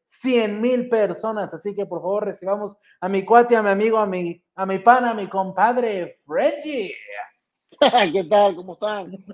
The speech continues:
Speaker 2: Muchísimas gracias, Jesús. ¿Cómo estás?
Speaker 1: Aquí,
Speaker 2: Gracias por
Speaker 1: aquí.
Speaker 2: esa presentación.
Speaker 1: Caramba, pero, pues, al César, lo que es del César. <laughs> Así que cuéntanos,
Speaker 2: Gracias.
Speaker 1: hermano, queremos saber de ti. Dinos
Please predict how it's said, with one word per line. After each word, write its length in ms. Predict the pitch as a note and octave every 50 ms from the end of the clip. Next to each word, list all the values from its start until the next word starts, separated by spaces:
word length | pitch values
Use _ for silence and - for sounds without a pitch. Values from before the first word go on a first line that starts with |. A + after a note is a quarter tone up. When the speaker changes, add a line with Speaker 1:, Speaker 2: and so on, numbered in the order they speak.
| - G#3 A#3 A#3+
Speaker 2:
Muchísimas 340 | A3+ - E3+ F#3 F3+ D#3+
gracias, 400 | D3+ E3+ F#3 F#3+ F3+ D3 E3 E3
Jesús. 460 | D#3+ D#3+ D3 C#3+ E3+ E3 D#3 - - _
¿Cómo 180 | G#3+ G3+ F3 C#3+
estás? 460 | - F3+ F3+ F3+ E3+ D#3 - _ _ _ _ - D3 - _ _ _ _ _ _ _ _ _ _ - A#2+
Speaker 1:
Aquí, 280 | B2 B2 D3+ D#3+ F3+
Speaker 2:
Gracias 180 | F#3+ G3 F#3 F3
por 120 | F3+ E3+
Speaker 1:
aquí. 80 | E3 -
Speaker 2:
esa 320 | - G3+ F#3+ F#3+ F#3 _
presentación. 1000 | - G3 F3+ E3+ - G3+ F#3+ F3+ D#3+ - D#3 - - C#4 D4+ B3 F3 B2+ - _ _ _ _ _ - F3 D3+ - -
Speaker 1:
Caramba, 580 | F3 D3 A#2+ A2+ C#3 F3+ A3 A3+ G#3 F3+ D#3 -
pero, 300 | D3+ D3 C#3+ C3+ C3+ C3
pues, 340 | D3 C#3 C#3 - - _ _ _ _ -
al 220 | D3 C#3+ C#3 C#3
César, 720 | - - A3+ A#3+ A#3+ A#3+ A#3+ A3 G3+ - - - - - _ -
lo 180 | C3 B2+ B2+ -
que 140 | F3+ G3
es 100 | G#3 F#3+
del 220 | F3 F#3 D#3 C3+ B2+
César. 640 | - F3 F#3+ G3 F#3 - - G#2+ B2+ B2 - _ _ _ _ _ _ _ _ _ _
<laughs> 1600 | F#3 F#3 _ - A3+ A3 - - D#4 C4+ - - E4+ - - - D4+ - - - - - F#3+ - _ - - G3 F#3+ - - -
Así 200 | D#3+ E3 G#3+ A3+
que 180 | A3+ G#3+ A3+
cuéntanos, 540 | - A#3 B3+ C4 C#4 C4+ C4 C4 B3 A3+ G3
Speaker 2:
Gracias. 140 | G3+ G3+ F#3
Speaker 1:
hermano, 240 | F#3+ G#3 A3 A3 G#3+
queremos 360 | - G#3+ A3+ A#3 B3+ A#3 -
saber 500 | G#3+ G3 F3+ F3+ G3+ G#3+ A#3 A#3 A3 G3
de 140 | G3 F3 -
ti. 220 | - G3+ G#3+ G#3
Dinos 400 | F#3 A3+ A#3 A#3+ A#3+ A#3 - _